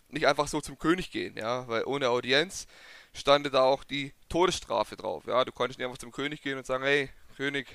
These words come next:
mach mal was, das, <laughs> ja, das ging nicht. Und ja, die Esther, die hat dann mit dem Mordechai geschwätzt und die haben geredet und überlegt und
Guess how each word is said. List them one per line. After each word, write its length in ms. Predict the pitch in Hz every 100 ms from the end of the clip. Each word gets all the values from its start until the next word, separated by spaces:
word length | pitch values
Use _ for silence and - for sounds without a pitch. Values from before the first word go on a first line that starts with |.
| - - - -
mach 160 | 127
mal 160 | 143 120
was, 260 | 113 - -
das, 340 | - - - - - -
<laughs> 420 | - - - - -
ja, 300 | 131 151 127
das 420 | 117 120 - -
ging 220 | 151 202
nicht. 220 | 151 - - - _ _ _ _ _ _ _ _ _ _ - - -
Und 420 | 123 123 120 - - -
ja, 240 | 110 127
die 160 | 127 107
Esther, 480 | 143 - 185 190 180 -
die 120 | 120
hat 160 | 123 -
dann 280 | 131 123 - _ _ _ _ _ _ _ _
mit 80 | 120 120
dem 60 |
Mordechai 380 | 117 131 127 113
geschwätzt 380 | - 123 139 -
und 80 | 110
die 100 | 113
haben 240 | 110 107
geredet 360 | 110 123 127 104
und 140 | 107
überlegt 460 | 110 117 131 143 117
und 180 | 110